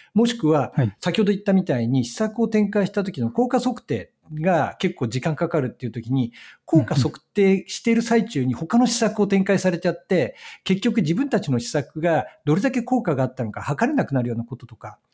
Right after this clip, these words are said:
Speaker 1: 要は、その施策ごとのところにコンフリクトが生じるようなことが起こりうるというふうに思うんですけれども、そこはどのように工夫されていますか？
Speaker 2: はい。そうですね。まず、あの、めちゃめちゃ怒ってます。はい。<laughs> そういう、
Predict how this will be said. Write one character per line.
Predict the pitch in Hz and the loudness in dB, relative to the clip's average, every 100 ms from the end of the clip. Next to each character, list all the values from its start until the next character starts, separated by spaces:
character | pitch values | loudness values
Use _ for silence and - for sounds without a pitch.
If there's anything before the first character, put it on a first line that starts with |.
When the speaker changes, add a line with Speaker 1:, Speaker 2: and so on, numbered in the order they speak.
| _ _ - | _ _ 0
Speaker 1:
要 | 262 180 | 4 6
は、 | 160 120 - - | 4 0 -6 -16
そ | - 175 | 0 2
の | 175 170 | 4 2
施 | 170 - | 0 -2
策 | 240 240 | -2 0
ご | 247 | -2
と | 233 165 | 0 0
の | |
と | 120 127 | 0 -4
こ | 139 | -2
ろ | 127 | 0
に | 131 131 - - _ _ _ _ - | 2 0 -2 -14 _ _ _ _ 0
コ | 311 | 0
ン | |
フ | 185 | 2
リ | - | -2
ク | |
ト | 143 | -4
が | 117 | -4
生 | - 143 | 0 2
じ | 139 | 2
る | |
よ | 147 | 2
う | |
な | 120 | 0
こ | 117 113 | -2 -8
と | 120 | -2
が | 147 139 107 - | 0 2 0 -4
起 | |
こ | - 165 | 0 0
り | 240 | 2
う | 165 | 2
る | - - - | 0 -8 -8
と | 120 | -6
い | |
う | |
ふ | |
う | 113 | -4
に | |
思 | 117 117 | -4 -4
う | |
ん | |
で | 95 | -6
す | - | -12
け | 113 | -10
れ | 110 | -4
ど | |
も、 | 135 120 - - _ | -2 -2 -4 -20 _
そ | - 151 | -14 -4
こ | 254 | -2
は | |
ど | 160 202 | 4 4
の | 220 | 4
よ | 120 | 2
う | |
に | 101 90 _ _ _ - | -2 -8 _ _ _ -6
工 | 143 | -4
夫 | 139 131 | 0 0
さ | 135 | 0
れ | 123 | -4
て | - | -2
い | 113 | -4
ま | 113 | -4
す | |
か？ | - | -12
Speaker 2:
は | 87 | -18
い。 | - _ - | -20 _ 0
そ | |
う | 120 | 0
で | |
す | - | 2
ね。 | 120 104 151 | 0 0 0
ま | 165 | 2
ず、 | 113 123 | 2 2
あ | 113 | 0
の、 | 107 | 0
め | 117 | 0
ち | 139 | 2
ゃ | |
め | 139 | 2
ち | 123 | 2
ゃ | |
怒 | 117 127 | 0 -2
っ | |
て | - | -4
ま | - | -12
す。 | - _ _ _ _ _ | -16 _ _ _ _ _
は | - | -6
い。 | 98 | 0
<laughs> | 139 143 | 2 0
そ | - 131 | 2 0
う | |
い | 95 123 | 2 2
う、 | 127 | 2